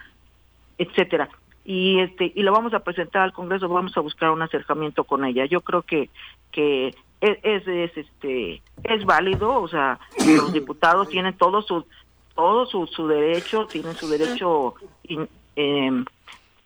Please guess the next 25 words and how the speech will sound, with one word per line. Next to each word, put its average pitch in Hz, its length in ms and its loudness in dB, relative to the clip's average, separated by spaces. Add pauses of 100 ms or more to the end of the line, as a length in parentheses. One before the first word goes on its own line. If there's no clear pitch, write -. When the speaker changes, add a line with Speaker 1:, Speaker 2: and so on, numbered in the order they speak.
(100)
Speaker 1:
eh, - 240 -4
eh, 160 220 0
que 180 120 0
es 180 100 -4
inherente 185 500 0
al 160 100 0
cargo 175 340 0
precisamente 160 720 -2
de 165 80 -2
expresar 147 480 -2
sus 190 140 -8
opiniones 139 580 -4
y - 20 -4
de 139 80 -4
expresar 135 480 0 (300)
todo 196 320 2
lo 170 160 -2
que, 120 300 -4
lo 139 160 -2
que 151 100 -2
ellos, 160 220 -4
este, 139 240 -10
consideren 147 600 -4
en 139 120 -6
tribuna. 170 500 0